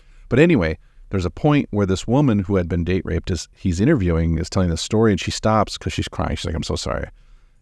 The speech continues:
And, and William, they cut to William Hurt, and he has a tear in his eye or whatever. And we find out later that it,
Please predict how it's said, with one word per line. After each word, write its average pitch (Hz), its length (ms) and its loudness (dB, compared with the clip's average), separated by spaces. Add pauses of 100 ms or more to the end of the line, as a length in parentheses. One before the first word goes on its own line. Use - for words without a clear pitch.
And, 90 320 0 (480)
and 98 200 2
William, 104 240 4
they 95 140 2
cut - 180 2
to 110 80 0
William 92 240 4
Hurt, 95 280 2 (120)
and 87 140 0
he 92 140 -2
has 82 160 0
a 78 40 -6
tear - 200 -4
in - 80 -6
his - 140 -10
eye - 260 -16 (100)
or 80 120 -4
whatever. - 340 -12 (340)
And 90 160 2
we 92 140 4
find 104 380 2
out 92 240 2
later 82 500 0 (400)
that 82 160 2
it, 80 100 0